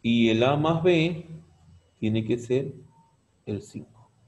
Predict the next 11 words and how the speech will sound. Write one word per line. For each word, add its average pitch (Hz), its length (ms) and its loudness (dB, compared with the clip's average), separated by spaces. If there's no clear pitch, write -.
Los 117 280 4
iguala 180 800 0
y 113 160 -4
consigue 110 500 -4
el 107 80 -4
resultado 104 600 -4
de 98 140 -4
cada 98 240 -6
uno 95 260 -10
de - 100 -12
ellos. - 220 -18